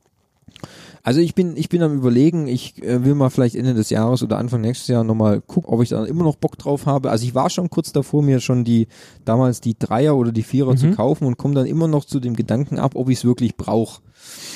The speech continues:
Speaker 1: Aber der Gedanke zu wirklich brauch ist, ist natürlich auch, ja, ist legitim. Weil was brauchst du denn wirklich, gell?
Speaker 2: Also ich hab meine Fitbit jetzt abgestoßen, weil ich dieses ganze Sportding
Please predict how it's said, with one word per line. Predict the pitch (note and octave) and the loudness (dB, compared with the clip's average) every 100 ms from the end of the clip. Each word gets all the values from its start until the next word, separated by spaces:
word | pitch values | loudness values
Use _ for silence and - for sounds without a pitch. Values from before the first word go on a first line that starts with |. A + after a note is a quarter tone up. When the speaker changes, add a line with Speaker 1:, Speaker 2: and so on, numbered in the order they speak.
| - - | -18 -4
Speaker 1:
Aber | B2 C3+ | 0 2
der | D3 D#3 | 2 2
Gedanke | C#3 D3+ C#3 F#3+ F3+ | 2 0 0 0 0
zu | - C3+ | 0 -2
wirklich | D#3+ D#3 - | 0 -2 -2
brauch | G2 A2+ D3+ - | 0 2 2 2
ist, | B2+ - | -2 -2
ist | G#2 B2 - | 2 2 2
natürlich | B2 C3 A#2 - | 0 2 2 2
auch, | G2+ G#2+ G#2+ - _ - | 2 2 -2 -20 _ -6
ja, | A#2 A2+ G2+ - _ | -2 -2 -2 -8 _
ist | - - | -6 0
legitim. | A#2+ A2 - A2 G2+ F#2+ _ _ _ _ - | 2 0 -2 -2 -2 -4 _ _ _ _ -6
Weil | A2 | -2
was | A2+ | -2
brauchst | - A2 - | 0 0 0
du | G#2 | -2
denn | F#2+ | 0
wirklich, | G2+ G#2 - | -2 -4 -6
gell? | G#2 G#2 - - | -8 -8 -12 -6
Speaker 2:
Also | B2+ | -2
ich | D#3 | 0
hab | |
meine | C3+ A#2 A2 | 0 0 0
Fitbit | - C#3+ - D#3+ | 0 -2 0 -2
jetzt | B2 C3 | -2 -2
abgestoßen, | C3 E3+ - D#3+ D#3+ D#3+ D3 | -4 -2 2 2 2 0 -4
weil | A2 A2 B2 C3 | 0 2 2 2
ich | B2 B2 - | 0 -2 -2
dieses | A2+ A2 - | 0 0 0
ganze | A2+ A2 | -2 0
Sportding | G#2+ - A#2+ - D3+ E3 | 0 0 0 2 0 -2